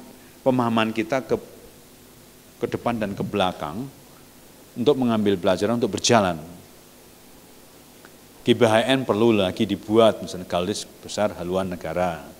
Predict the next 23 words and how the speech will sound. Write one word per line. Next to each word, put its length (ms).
Mungkin 240
kan 320
nggak 160
usah 240
G 160
B 80
H 160
N, 0
tapi, 320
eh, 480
P 60
P 240
H 100
N, 160
poin-poin 640
haluan 400
negara, 400
ya, 160
biar 160
beda 320
nggak 160
apa-apa 240
kan? 60